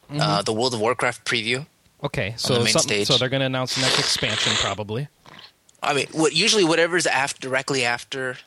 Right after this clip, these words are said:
Speaker 2: the opening ceremony is the big deal of the show.
Speaker 1: Right.
Speaker 2: So, yeah, World of Warcraft preview.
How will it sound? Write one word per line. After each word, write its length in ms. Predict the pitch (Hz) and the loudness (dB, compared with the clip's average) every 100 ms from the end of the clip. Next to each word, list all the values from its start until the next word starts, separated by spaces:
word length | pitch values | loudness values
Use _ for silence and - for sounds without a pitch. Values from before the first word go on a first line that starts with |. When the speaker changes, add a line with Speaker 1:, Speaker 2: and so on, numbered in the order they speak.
| _ - | _ -8
Speaker 2:
the 140 | 117 | -6
opening 220 | 117 131 | -4 -4
ceremony 400 | 117 120 120 120 | -4 -2 -2 -4
is 80 | 113 | -4
the 60 | 135 | -4
big 220 | 110 107 | -4 -4
deal 220 | 101 98 | -2 -2
of 60 | 98 | -2
the 60 | |
show. 280 | - - - - | -2 -2 -6 -6
Speaker 1:
Right. 220 | 139 101 - _ _ _ _ - - _ - - | -4 -4 -6 _ _ _ _ -20 -20 _ -10 -2
Speaker 2:
So, 360 | - 104 95 - | 2 2 0 0
yeah, 140 | 110 104 | -2 0
World 160 | 113 | -2
of 80 | 113 | 0
Warcraft 420 | 101 101 101 - | 0 0 -4 -4
preview. 360 | - 92 110 | -6 -6 -6